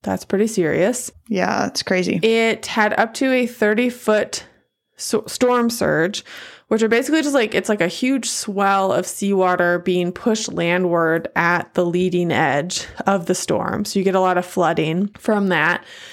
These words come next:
Speaker 1: At about five A M on the morning of August twenty-ninth, you get the first levee break, levee breaks starting to occur.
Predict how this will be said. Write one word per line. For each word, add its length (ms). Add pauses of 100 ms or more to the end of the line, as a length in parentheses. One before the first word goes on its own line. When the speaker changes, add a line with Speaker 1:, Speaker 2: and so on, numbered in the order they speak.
(340)
Speaker 1:
At 100
about 260
five 440
A 220
M 340
on 260
the 60
morning 460
of 180
August 420
twenty-ninth, 760 (500)
you 420
get 280
the 80
first 400
levee 300
break, 520 (540)
levee 220
breaks 340
starting 400
to 160
occur. 580